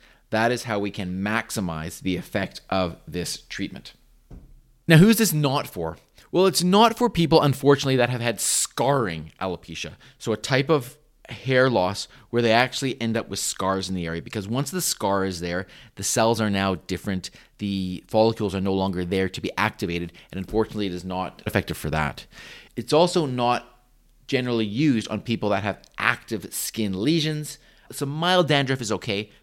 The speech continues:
but if you've got some active skin lesions in the scalp, then that should be treated first before this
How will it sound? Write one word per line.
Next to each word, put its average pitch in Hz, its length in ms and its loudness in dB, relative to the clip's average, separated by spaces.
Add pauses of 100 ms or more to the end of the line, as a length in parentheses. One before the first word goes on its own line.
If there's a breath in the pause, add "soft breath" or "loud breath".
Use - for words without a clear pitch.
but 120 80 -4
if 117 100 -10
you've 120 140 -10
got 120 240 -2
some 113 200 -8
active 110 340 -2
skin 104 260 -4
lesions 101 340 -2
in 90 60 -6
the 85 100 -8
scalp, 135 440 0 (240 loud breath)
then 104 200 0
that 104 220 4
should 101 160 -2
be 104 80 -4
treated 98 380 -4
first 98 500 -6
before 98 680 -2 (220 soft breath)
this - 520 -10